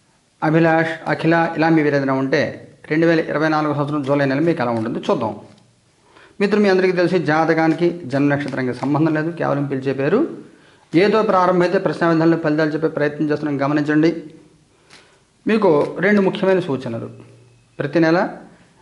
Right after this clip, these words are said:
ఈ రాశి ఫలితాలు చెప్పిన తర్వాత సామూహిక పరిహార ప్రక్రియలు జరుగుతూ ఉంటాయి.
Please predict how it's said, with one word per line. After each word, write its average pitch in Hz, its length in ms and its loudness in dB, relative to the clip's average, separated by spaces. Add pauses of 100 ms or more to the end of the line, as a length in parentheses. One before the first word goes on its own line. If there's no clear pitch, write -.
(180)
ఈ 160 260 2
రాశి 156 320 -2
ఫలితాలు 151 300 0
చెప్పిన 135 240 -4
తర్వాత 139 180 -2
సామూహిక 165 380 0
పరిహార 147 320 0
ప్రక్రియలు 143 400 -4
జరుగుతూ 131 280 -4
ఉంటాయి. 127 300 -2